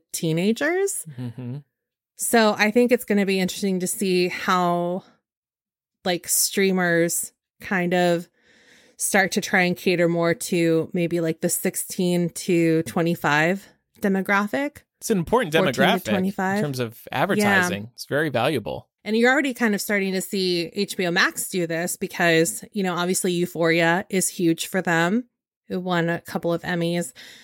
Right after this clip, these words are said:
Speaker 1: But then they also just announced that they're rebooting Degrassi, and they have Gossip Girl over there as well.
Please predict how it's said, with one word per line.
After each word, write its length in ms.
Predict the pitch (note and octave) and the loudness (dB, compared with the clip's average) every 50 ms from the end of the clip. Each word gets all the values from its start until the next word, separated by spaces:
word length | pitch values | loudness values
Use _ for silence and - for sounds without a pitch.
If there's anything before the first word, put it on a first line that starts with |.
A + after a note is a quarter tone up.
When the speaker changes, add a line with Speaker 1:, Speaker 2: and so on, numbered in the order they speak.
| - _ _ | -20 _ _
Speaker 1:
But 100 | - F#3 | -6 -2
then 120 | G3 G3 | 0 2
they 140 | G3+ G3 G3 | 2 4 4
also 300 | F#3+ F#3+ F#3+ - G3+ F#3 | 4 2 2 2 0 0
just 520 | F3 - F#3 F3 F3+ F3+ - - - - - | 2 4 4 4 4 4 2 -2 -4 -6 -4
announced 360 | - F3 F3 E3 E3+ E3+ - | -2 0 2 2 2 0 0
that 160 | - F#3+ F3 - | -2 -2 0 0
they're 200 | F3 E3+ E3+ E3+ | 2 2 2 2
rebooting 540 | E3+ E3+ E3+ E3+ F3 F3 E3+ E3+ E3 E3 | 2 0 0 0 0 0 2 2 2 0
Degrassi, 720 | D#3+ E3+ E3 - F3 F#3+ A#3+ C4 - - C#4 B3 B3 B3 A#3+ | 0 -2 -2 0 2 2 2 2 0 0 0 2 2 4 2
and 140 | G#3 G3 F#3 | 2 2 0
they 80 | F3+ F3 | -2 -2
have 400 | E3+ D#3+ F3 E3 E3 D#3+ D#3+ _ | -2 -2 -2 -2 -2 -4 -6 _
Gossip 440 | - D#3+ D3+ G#3 G#3+ - B3 A3+ - | -6 -4 -2 -2 -2 -4 -4 -6 -4
Girl 280 | - A3+ A3 G#3+ G#3+ | -2 0 0 2 2
over 280 | G#3 G3+ G3+ G3 G3 G#3+ | 2 0 0 -2 -4 -2
there 240 | F#3+ G3+ F#3 F3+ F3+ | -2 0 0 2 2
as 160 | E3+ E3 E3 | 0 0 0
well. 580 | D#3+ D#3 E3+ F3 F3+ F#3+ G3+ G#3+ A3+ B3 B3 | 0 0 0 2 2 2 2 2 2 0 -2